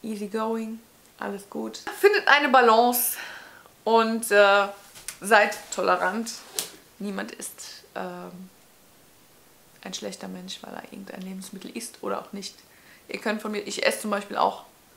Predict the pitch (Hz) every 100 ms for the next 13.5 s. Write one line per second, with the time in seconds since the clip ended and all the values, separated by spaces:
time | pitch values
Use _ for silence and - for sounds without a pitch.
0 | _ _ - 196 190 - 185 185 180 -
1 | _ - - 202 190 196 185 - 196 185
2 | 180 180 180 185 - _ - 196 185 202
3 | 220 247 _ _ _ _ _ _ _ _
4 | 175 185 190 196 208 214 196 202 196 180
5 | 170 - 190 196 185 180 180 _ _ _
6 | _ _ _ _ _ _ _ _ - 185
7 | 180 175 - _ _ _ - - - -
8 | - - 202 202 _ _ _ _ _ _
9 | _ - 196 226 277 302 202 - 233 294
10 | 370 359 226 - - - 233 311 - 320
11 | - 311 370 277 330 339 311 311 277 269
12 | 277 277 262 240 262 302 302 262 277 254
13 | 285 233 220 269